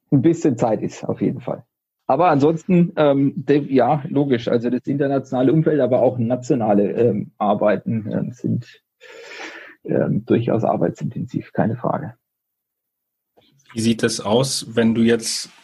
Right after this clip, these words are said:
Speaker 2: hm, dir das aussuchen könntest, würdet ihr noch mehr wachsen national oder international? Und wenn ja, international, welche Länder habt ihr da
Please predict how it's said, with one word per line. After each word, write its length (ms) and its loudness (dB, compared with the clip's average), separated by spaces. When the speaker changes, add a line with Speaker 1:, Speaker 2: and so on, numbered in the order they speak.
Speaker 2:
hm, 540 0
dir 80 2
das 160 -2
aussuchen 560 0
könntest, 560 -2
würdet 320 0
ihr 360 2
noch 240 0
mehr 460 2
wachsen 460 0
national 640 2
oder 200 0
international? 840 0
Und 220 -8
wenn 160 0
ja, 280 2
international, 840 -2
welche 300 -2
Länder 520 0
habt 220 -6
ihr 80 -2
da 300 -2